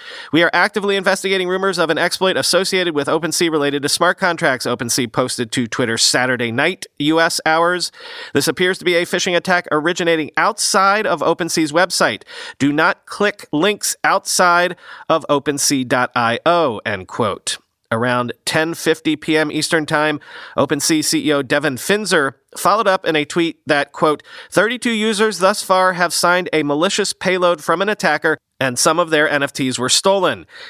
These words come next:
He added that the company is, quote, "not aware of any recent phishing emails that have been sent to users," end quote, and suggested a fraudulent website may be to blame. OpenSea had planned to revise its smart contract, the code governing its trading platform, essentially,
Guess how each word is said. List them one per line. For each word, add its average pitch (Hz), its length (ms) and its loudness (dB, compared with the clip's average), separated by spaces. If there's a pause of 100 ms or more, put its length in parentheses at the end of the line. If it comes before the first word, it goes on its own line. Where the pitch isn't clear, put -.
He 127 120 0
added 143 300 0
that 139 140 0
the 139 80 -4
company 147 420 -2
is, 139 140 -2
quote, 151 200 0
"not 196 220 2
aware 240 220 2
of 180 80 0
any 196 200 -2
recent 196 340 -2
phishing 190 380 -2
emails 180 500 0
that 135 120 0
have 127 80 -4
been 131 100 -2
sent 127 260 0
to 127 100 -4
users," 117 400 -2
end 110 180 -4
quote, 123 320 -2 (320)
and 113 160 -2
suggested 135 500 -2
a 135 120 -2
fraudulent 139 500 0
website 190 480 2
may 156 160 0
be 135 160 -2
to 127 80 0
blame. 104 480 -2 (380)
OpenSea 233 580 0
had 202 320 0
planned 208 280 -2
to 196 60 -2
revise 175 400 2
its 165 140 -4
smart 190 320 0
contract, 143 640 -2
the 117 120 -2
code 151 420 -2
governing 156 480 0
its 123 160 0
trading 180 340 -2
platform, 131 460 -2
essentially, 113 480 -2